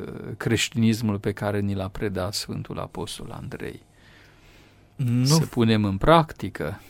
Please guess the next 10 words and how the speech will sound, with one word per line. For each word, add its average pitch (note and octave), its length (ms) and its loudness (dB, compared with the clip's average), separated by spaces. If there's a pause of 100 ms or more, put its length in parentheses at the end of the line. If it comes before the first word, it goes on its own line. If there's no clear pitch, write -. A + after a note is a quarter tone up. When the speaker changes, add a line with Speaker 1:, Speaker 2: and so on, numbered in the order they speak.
(140)
Speaker 2:
Nu B2+ 120 2
ne C#3+ 120 6
mântuiește C#3+ 460 6
faptul B2+ 220 4
că B2 100 6
suntem A#2 600 2
urmașii A#2 560 4
Speaker 1:
Da, A2+ 60 2
Speaker 2:
lui? A#2+ 420 0 (100)
Speaker 1:
da. - 280 -10